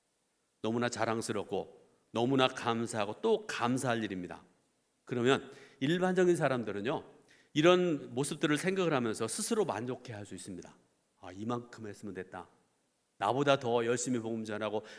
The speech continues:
나보다 더 주의를 감당했던 사람이 있으면 누가 있나?" 그럴 수 있다라는 그런 말씀이죠. 그런데 셈을 해보니까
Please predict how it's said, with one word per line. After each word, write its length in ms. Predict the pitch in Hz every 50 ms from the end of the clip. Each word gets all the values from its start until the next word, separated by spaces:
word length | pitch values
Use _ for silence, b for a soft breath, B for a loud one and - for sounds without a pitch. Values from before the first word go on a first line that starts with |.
| B B
나보다 420 | - - 120 139 160 160 165 160
더 340 | 165 143 139 139 135 131 123
주의를 440 | - - - 135 131 131 123 120 120
감당했던 540 | 120 - 110 113 117 113 110 110 113 107 101
사람이 240 | - 101 98 98
있으면 360 | 98 95 - 98 95 95 92 90 B B B B
누가 260 | B 123 117 117 123 117
있나?" 440 | 110 104 104 120 117 - - - - - _ _ _ _ _ _ _ _ _ _ _ _ _ -
그럴 340 | - - 156 156 170 175 175
수 360 | 175 175 - - 147 139 139 -
있다라는 640 | 147 131 - - 127 107 104 101 101 101 98 90 -
그런 180 | - 104 104
말씀이죠. 640 | 101 95 92 - - 92 90 85 - 92 101 151 - _ _ _ _ _ _ _ _ _ _
그런데 380 | - - 104 98 107 104 95 87 - - - - _ _ _ _ _ _ _ _ _ _ _ _ _ _ - - _ _ _ _
셈을 540 | - - - - 165 170 165 156 143 139 123
해보니까 600 | 120 123 117 107 101 95 92 92 - 92 92 90